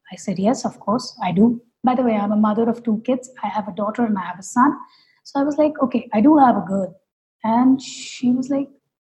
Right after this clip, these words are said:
"Aren't you thinking that you're going to spoil the society in the first hand by talking about the condoms and then spoiling your girl's life? Like you, your daughter who's just eight or seven year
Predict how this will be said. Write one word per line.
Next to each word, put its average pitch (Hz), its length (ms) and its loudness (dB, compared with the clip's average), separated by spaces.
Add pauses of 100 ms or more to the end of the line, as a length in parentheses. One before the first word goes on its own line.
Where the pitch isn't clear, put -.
(160)
"Aren't 254 260 6
you 311 60 4 (100)
thinking 269 280 4
that 277 160 0
you're 262 140 2
going 285 160 4
to 285 80 -10
spoil 214 380 0
the 302 100 4
society 208 580 -2
in 269 100 8
the 254 140 -8
first 226 240 -4
hand 254 200 0
by 240 40 0
talking 220 460 0
about 220 160 -2
the 202 160 -10
condoms 262 360 2 (720)
and 285 300 2
then 285 380 4 (340)
spoiling 269 580 2
your 262 140 2 (120)
girl's 233 320 0 (140)
life? 247 280 2 (120)
Like 202 140 -6
you, 233 220 6 (400)
your 202 80 -8 (120)
daughter 240 300 0
who's 226 280 2
just 269 200 -2 (260)
eight 277 320 0
or 214 120 -2 (120)
seven 277 340 4
year 285 120 2